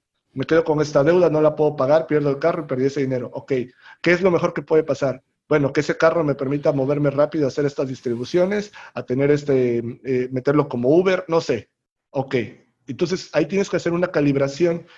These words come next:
entre la potencial recompensa, de si sale bien y es una apuesta, contra sale mal y listo, perdiste el dinero que hayas metido hasta el momento de pagos, ¿no? Entonces, eh, así es como funciona. El problema es que la gente quiere certidumbre total,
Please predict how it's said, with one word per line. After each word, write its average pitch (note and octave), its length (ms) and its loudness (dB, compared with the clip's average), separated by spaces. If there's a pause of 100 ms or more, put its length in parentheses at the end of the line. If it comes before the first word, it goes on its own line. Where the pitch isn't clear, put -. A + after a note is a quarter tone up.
(120)
entre C#3 280 -2
la C3 120 0
potencial C#3 440 0
recompensa, E3+ 840 -2
de C3+ 140 -16
si B2 120 -6
sale E3+ 280 2
bien D#3 340 0 (140)
y C3 100 -2
es C3+ 100 -2
una F#3+ 140 0
apuesta, F3+ 540 -2 (460)
contra D3+ 520 0
sale C#3+ 300 4
mal D3+ 380 2
y C3 80 -4
listo, C#3+ 380 -2
perdiste B2+ 760 0
el A#2+ 60 -8
dinero C#3 320 0
que C#3 100 0
hayas C3 220 -2
metido C3 280 0
hasta B2+ 160 -4
el A#2 80 -4
momento B2 400 -4
de A2+ 120 -2
pagos, A2 420 -6
¿no? C#3+ 140 -4 (420)
Entonces, F3 500 -4 (160)
eh, D3+ 160 -2
así D3 240 -6
es F#3+ 120 -4
como F3+ 200 -2
funciona. E3 560 -4
El B2+ 80 -4
problema C#3 320 0
es - 80 -10
que F#3 100 -10
la D3 100 -6
gente E3 220 -8
quiere E3 240 -4
certidumbre D#3 920 2
total, F3 540 -4